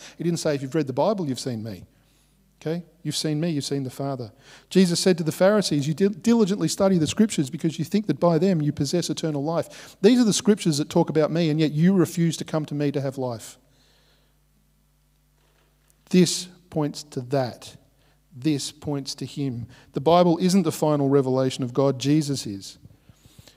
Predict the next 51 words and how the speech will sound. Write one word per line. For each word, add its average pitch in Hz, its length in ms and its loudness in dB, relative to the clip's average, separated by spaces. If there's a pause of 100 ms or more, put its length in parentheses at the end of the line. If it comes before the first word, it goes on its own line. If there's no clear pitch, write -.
(240)
God 180 300 2
is 160 320 0 (160)
Jesus. 139 840 -4
He 170 200 0
is 135 140 -2
like 139 340 2
Jesus, 131 520 -6
and 143 180 -2
there 135 80 2
is 131 100 0
nothing 147 360 -4
un-Jesus-like 127 1040 -2
about 123 320 -8
God. 127 340 -8 (1300)
You 214 80 4
know 220 40 6
the 190 60 6
second 190 320 4
commandment 165 500 2
where 160 140 2
it 151 140 0
says, 147 420 0
"You 151 140 -2
shall 139 180 -4
not 147 200 0
make 147 200 0
for - 100 -6
yourself 147 360 0
an 131 80 -2
idol 135 340 -2
or 127 100 -2
any 135 140 -2
graven 135 460 -2
image"? 143 440 -4 (300)
You 143 80 -4
know, 143 140 -2
have 139 200 -4
you 143 60 -2
got, 156 160 -2
who's 180 140 -2
got 175 100 0
the 139 80 -6
Ten 156 160 -4
Commandments 147 420 -4
hung 135 140 -2
up 135 160 -4
on 131 80 -4
their 135 100 -2
wall 135 240 -2
at 131 60 -6
home, 123 320 -4